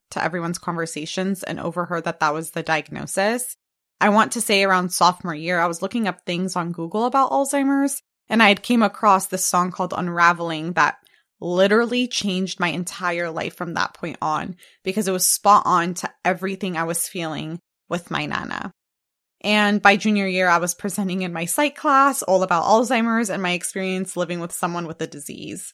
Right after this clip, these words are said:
But, okay, anyways, back to denial. Denial and anger oftentimes went hand in hand in my family. Not only did we try to argue back with her, but also we didn't do too much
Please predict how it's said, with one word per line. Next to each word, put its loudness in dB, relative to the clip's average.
But, 4
okay, -8
anyways, 0
back 6
to 0
denial. 0
Denial 6
and 0
anger 0
oftentimes 0
went -2
hand -4
in -4
hand -4
in -2
my -2
family. -2
Not 2
only 4
did 0
we -2
try -4
to 0
argue -4
back -4
with -8
her, -2
but 4
also 4
we 4
didn't 2
do 2
too -4
much -2